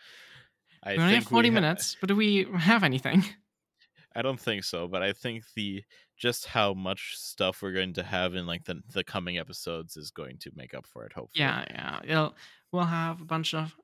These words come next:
Speaker 2: I mean, I wouldn't call it interviews. <laughs> We'll have a lot of guests.
Speaker 1: Yes.
Speaker 2: Um, people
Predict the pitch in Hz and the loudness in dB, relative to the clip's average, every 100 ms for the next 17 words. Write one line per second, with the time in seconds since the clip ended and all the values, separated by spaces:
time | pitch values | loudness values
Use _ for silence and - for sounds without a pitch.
0 | - 269 311 240 160 139 123 - - 175 | -10 -6 -2 0 2 4 2 2 -2 -2
1 | 165 123 120 127 160 190 - - - - | 0 -4 -4 -4 -4 -2 -4 -6 -12 -8
2 | - - _ _ - - - 208 208 160 | -8 -10 _ _ -20 -16 4 6 6 6
3 | 151 170 160 143 175 - - - - _ | 6 4 2 2 2 -4 -6 -10 -14 _
4 | _ _ _ - 107 90 143 135 131 131 | _ _ _ -12 -6 -4 -2 0 0 0
5 | 131 - _ _ _ _ _ _ - - | -2 -6 _ _ _ _ _ _ -20 -4
6 | 180 196 185 175 175 175 180 | 0 2 2 0 0 -2 -8